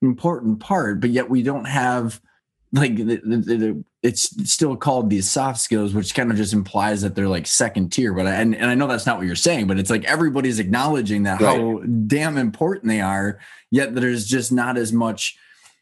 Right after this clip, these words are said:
Speaker 1: structure on how do you go about doing this, uh, and using these tools like you're mentioning, which, so it's wonderful that there's books out there like this.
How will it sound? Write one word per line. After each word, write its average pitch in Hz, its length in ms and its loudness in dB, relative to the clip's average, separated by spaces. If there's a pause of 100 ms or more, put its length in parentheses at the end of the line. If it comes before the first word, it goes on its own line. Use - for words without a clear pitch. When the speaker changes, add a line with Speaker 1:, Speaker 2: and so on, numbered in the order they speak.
Speaker 1:
structure 135 560 0
on 101 80 -2
how 131 360 0
do 117 100 0
you 110 180 4
go 110 200 0
about 98 480 0
doing 117 340 2
this, 85 420 0 (140)
uh, 101 200 0 (220)
and 104 220 2
using 131 400 2
these 92 240 0
tools 98 320 0
like 95 160 -2
you're 90 80 0
mentioning, 95 380 0
which, 90 100 0
so 120 100 -2
it's 92 180 -4
wonderful 104 440 0
that 95 100 0
there's 92 140 0
books 113 300 -2
out 85 160 -4
there 80 100 -2
like 85 200 -2
this. 92 280 -2